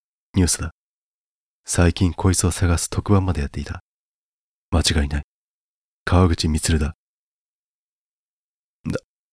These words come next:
だからちげえって言ってんだろうが。いや、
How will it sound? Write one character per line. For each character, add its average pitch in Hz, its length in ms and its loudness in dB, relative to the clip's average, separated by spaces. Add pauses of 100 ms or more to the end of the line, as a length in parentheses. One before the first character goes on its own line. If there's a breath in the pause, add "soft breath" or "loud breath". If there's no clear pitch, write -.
(720)
だ 80 160 0
か 82 120 -2
ら 71 80 -2
ち - 240 -2
げ 107 80 0
え 110 40 2
っ 104 40 0
て - 80 -10
言 90 80 2
っ - 20 -2
て - 200 -2
ん 127 40 2
だ 95 100 0
ろ 87 100 0
う 80 40 -2
が。 82 200 -4 (1300)
い 78 120 2
や、 71 180 -2